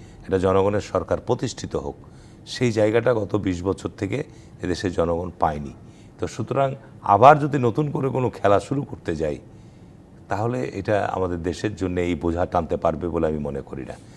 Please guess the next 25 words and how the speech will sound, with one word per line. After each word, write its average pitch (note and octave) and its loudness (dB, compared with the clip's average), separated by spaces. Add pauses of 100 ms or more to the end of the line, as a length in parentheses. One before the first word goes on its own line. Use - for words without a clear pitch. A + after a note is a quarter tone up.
(240)
এবং G2 0
এটা F#2+ 0
একটা - -2 (440)
নতুনভাবে G#2+ 2 (360)
দেশকে F#2+ 0 (260)
আরও A2+ 6
উদ্বেগের G#2 4
মধ্যে E2+ 0
নিয়ে D2+ -2
যাবে। C2+ -6 (600)
আমি - 2
মনে G#2+ 8
করি C3+ 2 (420)
যে G2+ 6
সরকারের F#2+ 2
উচিত G2 -4
হবে - 2 (460)
যে G2+ 2
সমস্ত, - 0
এই A2+ 4
সমস্ত - -2
চিন্তা G2+ 2
খেলা G2 6
বাদ F2 8
দিয়ে D2+ 0